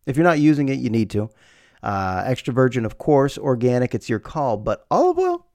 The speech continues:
keep it out there. Keep it out there, okay? It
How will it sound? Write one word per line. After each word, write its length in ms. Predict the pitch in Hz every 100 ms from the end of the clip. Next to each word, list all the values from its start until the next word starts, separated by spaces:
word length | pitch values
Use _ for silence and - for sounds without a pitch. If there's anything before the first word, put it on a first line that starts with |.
| -
keep 180 | 349 349
it 80 |
out 220 | 339 339 -
there. 200 | 82 - _ -
Keep 140 | 262
it 60 | 262
out 160 | 233
there, 160 | - - _ _ 127
okay? 240 | 139 202 _ -
It 200 | 156 -